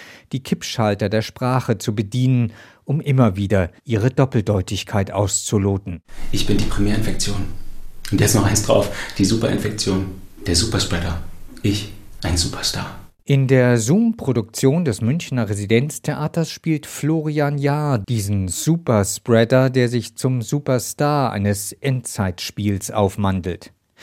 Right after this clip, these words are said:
Speaker 1: Dabei rückt er seinem fünfzehnköpfigen Publikum, das zusammen mit ihm im aufgesplitteten Zoom-Bildschirm jederzeit und für alle sichtbar präsent ist, immer wieder fast unangenehm nah,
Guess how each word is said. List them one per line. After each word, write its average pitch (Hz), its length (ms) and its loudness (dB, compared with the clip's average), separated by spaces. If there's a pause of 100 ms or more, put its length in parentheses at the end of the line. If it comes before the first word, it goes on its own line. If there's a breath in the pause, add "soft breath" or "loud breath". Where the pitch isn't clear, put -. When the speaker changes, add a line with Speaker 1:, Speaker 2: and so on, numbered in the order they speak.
(280 loud breath)
Speaker 1:
Dabei 120 240 4
rückt 156 320 0
er 139 300 2
seinem 110 280 2
fünfzehnköpfigen 131 1000 -4
Publikum, 165 580 -4
das 123 220 -2
zusammen 120 480 2
mit 110 240 -4
ihm 151 260 -2
im 92 220 -4
aufgesplitteten 127 1000 0
Zoom-Bildschirm 135 1000 0
jederzeit 127 720 0
und 95 160 -6
für 107 140 -2
alle 120 200 0
sichtbar 120 380 -4
präsent 113 500 0
ist, - 260 -4 (440 loud breath)
immer 156 340 6
wieder 120 300 4
fast - 420 0
unangenehm 107 720 4
nah, 123 400 4